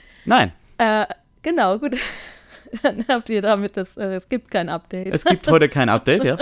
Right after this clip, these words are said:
Speaker 2: <laughs> Äh, das ging schnell. Und deshalb würde ich das einmal, würde ich dieses Legemuster vorschlagen.
Speaker 1: Okay.
Speaker 2: Ähm, weil es ja kein, weil es ja nicht um die Person geht.
Speaker 1: Mhm.
Speaker 2: Die erste Karte beim Tarot ist allermeistens das Thema.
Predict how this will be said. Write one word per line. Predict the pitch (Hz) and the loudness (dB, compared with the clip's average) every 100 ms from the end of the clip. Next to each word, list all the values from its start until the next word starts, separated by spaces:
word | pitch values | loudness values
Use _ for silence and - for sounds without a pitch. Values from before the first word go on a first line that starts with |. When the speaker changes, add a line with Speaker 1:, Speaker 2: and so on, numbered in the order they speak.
| - 214 247 226 381 | 0 2 2 4 2
Speaker 2:
<laughs> | - 370 - 381 - | 2 -6 -6 -8 -2
Äh, | 233 | 0
das | 208 208 | 0 -4
ging | - 190 | -6 -8
schnell. | - 202 208 294 - - - _ | -4 -2 -2 -4 -12 -20 -20 _
Und | - 240 240 | 0 0 2
deshalb | 233 254 226 | 0 0 -2
würde | 233 220 | -2 -4
ich | - | -8
das | 208 - - | -10 -8 -4
einmal, | 190 196 185 190 190 | -2 -2 -2 -4 -4
würde | 208 196 | -8 -6
ich | |
dieses | - 208 170 - | -6 -6 -8 -10
Legemuster | 170 170 170 - 170 | -10 -8 -10 -12 -12
vorschlagen. | 170 - 175 175 | -14 -10 -6 0
Speaker 1:
Okay. | 151 107 101 - _ _ _ _ _ _ _ _ _ - 226 | 2 2 -2 -4 _ _ _ _ _ _ _ _ _ -10 -4
Speaker 2:
Ähm, | 226 196 196 190 - _ _ _ _ _ _ 214 | -2 -2 -4 -8 -12 _ _ _ _ _ _ 0
weil | 220 | 2
es | |
ja | 185 | 0
kein, | - 175 175 - | -4 -8 -8 -10
weil | - 175 | -8 -8
es | - | -8
ja | |
nicht | 170 165 | -10 -8
um | 175 | -10
die | 170 | -10
Person | - 170 170 170 | -10 -10 -8 -10
geht. | 180 190 - - - | -12 -16 -20 -14 -2
Speaker 1:
Mhm. | 120 262 - _ _ _ _ _ | -2 -2 -8 _ _ _ _ _
Speaker 2:
Die | 247 | 2
erste | 247 330 381 | 4 4 0
Karte | - 247 285 294 | -4 -2 0 0
beim | 247 226 | -2 -2
Tarot | 226 240 247 | -2 -4 -4
ist | - | 0
allermeistens | 247 240 220 208 202 214 - 190 190 | 0 0 -2 -4 -2 -2 -6 -10 -10
das | - 185 - | -10 -10 -8
Thema. | 156 151 147 | -10 -8 -10